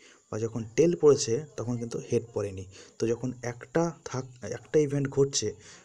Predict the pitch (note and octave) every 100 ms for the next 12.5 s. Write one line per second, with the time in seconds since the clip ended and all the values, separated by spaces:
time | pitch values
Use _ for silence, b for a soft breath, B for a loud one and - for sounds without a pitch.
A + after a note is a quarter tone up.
0 | - G#2+ C3 - B2+ D#3 C#3+ C#3 C#3 C3+
1 | C3 D3 G3 - A2+ A2+ G2+ G2+ G#2+ A2
2 | G#2+ F#2+ F2+ - B B - C3 D3 C3+
3 | B2+ B2 D#3 G#3 - B2 B2 C3 C3+ A2
4 | - - A2 - F#2+ F2+ - _ B B
5 | B B - A2 G#2+ - B2 C#3+ - E3
6 | D#3 E3 - A#2 A2+ C#3+ D3 - G#2+ G#2+
7 | - - G#2+ G#2+ - G#2+ A#2+ - - C3
8 | C3+ A#2 B2 A#2 A2 - G2+ C3+ B B
9 | B _ - A2 C#3+ C#3+ C#3+ C#3+ A#2 A2+
10 | - B2+ C3 - A#2 A#2 - A#2+ C3+ -
11 | A2+ A2 G#2+ G#2 A2+ A#2 B2 C#3+ E3+ B
12 | B B G#2 G#2+